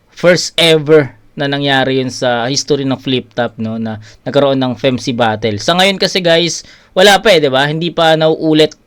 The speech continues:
na magkaroon ng ganong klaseng battle, di ba? Kasi ilan pa lang naman yung battle M C na, ay, battle femc eh, di ba? Sa ngayon, baka possible na mangyari yung Marichu tsaka Aubrey. Pero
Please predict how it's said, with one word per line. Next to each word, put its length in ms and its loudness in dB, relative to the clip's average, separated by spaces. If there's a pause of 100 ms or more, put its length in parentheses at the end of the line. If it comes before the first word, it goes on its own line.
(260)
na 160 -4
magkaroon 560 -2
ng 240 -4
ganong 240 0
klaseng 320 -2
battle, 560 -4 (720)
di 120 -4
ba? 200 -6 (1500)
Kasi 280 -8
ilan 400 -6
pa 120 -8
lang 120 -4
naman 200 -4
yung 240 -6
battle 360 -4
M 200 -8
C 240 -10
na, 320 -10 (240)
ay, 160 0
battle 400 -2 (240)
femc 400 0
eh, 120 -2
di 120 -8
ba? 160 -8 (240)
Sa 160 2
ngayon, 320 4
baka 200 0
possible 440 0
na 80 0
mangyari 480 0
yung 120 -2
Marichu 440 -2
tsaka 480 -6 (880)
Aubrey. 480 -2 (480)
Pero 480 0